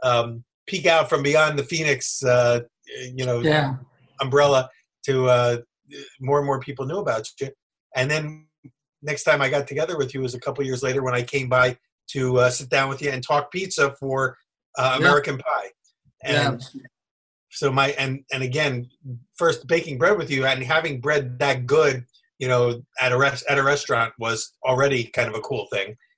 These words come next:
Speaker 1: Um,
Speaker 2: Mm-hmm.
Speaker 1: and I think you were just making it from your pizza dough, right? It was just the pizza
Speaker 2: Yeah,
Speaker 1: dough.
Speaker 2: that was just, I mean, like anything else, as you saw that setup. I think the one thing about even getting into this,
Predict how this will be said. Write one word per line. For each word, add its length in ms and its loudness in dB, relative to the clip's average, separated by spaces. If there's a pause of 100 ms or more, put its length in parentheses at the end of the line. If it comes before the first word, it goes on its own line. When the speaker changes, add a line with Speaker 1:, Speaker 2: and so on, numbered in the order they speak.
(140)
Speaker 1:
Um, 380 0
Speaker 2:
Mm-hmm. 100 -4
Speaker 1:
and 100 -2
I 60 -4
think 160 -12
you 80 -6
were 60 -4
just 160 -8
making 220 2
it 80 -2
from 100 -4
your 100 -2
pizza 300 -6
dough, 180 0
right? 180 -2
It 60 -8
was 120 -8
just 220 -10
the 60 -18
pizza 220 2
Speaker 2:
Yeah, 180 6
Speaker 1:
dough. 80 0
Speaker 2:
that 140 4
was 140 -4
just, 340 -8
I 40 -2
mean, 280 -6
like 160 -2
anything 340 -6
else, 240 -2
as 140 -10
you 60 -8
saw 240 2
that 180 2
setup. 480 0 (640)
I 120 2
think 160 4
the 80 2
one 200 4
thing 160 2
about 440 4 (840)
even 240 4
getting 220 4
into 220 -2
this, 420 0